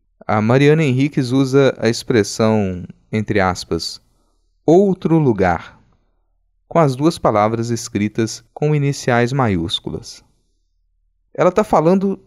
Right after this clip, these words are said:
de mundos sobrenaturais e de como o além-vida é segmentado, ao ponto de não dar pra saber ou se comunicar com todos os lugares possíveis em que uma pessoa possa estar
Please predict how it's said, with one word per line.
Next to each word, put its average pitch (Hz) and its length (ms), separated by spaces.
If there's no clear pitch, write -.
de 117 500
mundos 113 540
sobrenaturais 104 1700
e 95 100
de 92 540
como 113 640
o 104 160
além-vida 104 800
é 101 180
segmentado, 101 1300
ao 107 120
ponto 175 340
de 120 320
não 117 140
dar 120 100
pra 147 160
saber 104 800
ou 117 140
se 120 140
comunicar 107 760
com 139 160
todos 139 400
os 117 160
lugares 98 560
possíveis 135 1200
em 104 140
que - 100
uma 110 140
pessoa 104 360
possa 101 360
estar 110 720